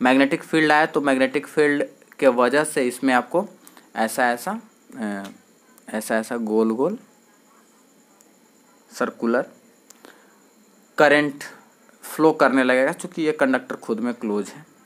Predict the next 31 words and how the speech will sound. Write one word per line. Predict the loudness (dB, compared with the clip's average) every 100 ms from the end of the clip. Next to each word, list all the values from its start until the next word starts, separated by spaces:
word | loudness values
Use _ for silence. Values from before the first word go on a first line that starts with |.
| -20 -20 _ _ -2
और | 0 2
ऐसा | 0 2 0
करने | 0 0 -2
से, | -6 -6 -8 -12 _ _ _ _ _ _ _ _ _ -16 -6
ऐसा | 0 2
होने | 2 2 -2
से | -4
क्या | -2 -2
करेगा, | 0 0 2 2
लेंज | 2 0 -2
के | -4
नियम | -2 -2 -4
के | -4
अनुसार | -4 -2 0 0 -2 -20 -20 _ -20 -20 -12 0
ये | 4 4 4 -2 -10 _ _ _ _ -6
मैग्नेट, | 0 2 2 0 -2 -6
अ, | -10 -6 -4 -4 -6 -10 -20 _ _ 0
को | 2
अपोज | 2 2 -2 0
करेगा, | 0 0 0
लेकिन | -2 -2
मैग्नेट | 0 0 -2
को | -2
मैं | -2 -2
स्टे | -4 0 2
रखूँगा | 2 -2 -4 -4 -6 _ _ _ _
तो | -6 -4
इसका | -6 -8 -2 -4
गति | -2 -4 -2 -2
को | -4 -2
रोकेगा, | -2 -2 -4 -4